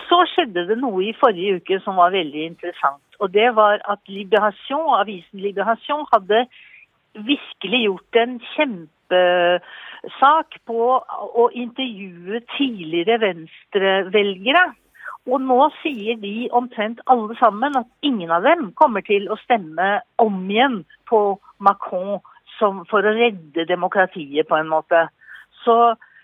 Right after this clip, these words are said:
eh, den satte et støkk i, eh, politiske kommentatorer, og ja, mange velgere også,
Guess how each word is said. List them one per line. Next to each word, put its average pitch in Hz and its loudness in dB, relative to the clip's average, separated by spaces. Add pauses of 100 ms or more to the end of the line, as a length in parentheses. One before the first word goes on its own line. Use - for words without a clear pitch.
(180)
eh, 202 -4
den 233 -2
satte 240 0
et 233 -20 (140)
støkk - -2 (420)
i, 233 -6
eh, 202 2 (100)
politiske 214 -8
kommentatorer, 226 2
og 220 4
ja, 240 4
mange 262 -2
velgere 185 -6
også, 156 -12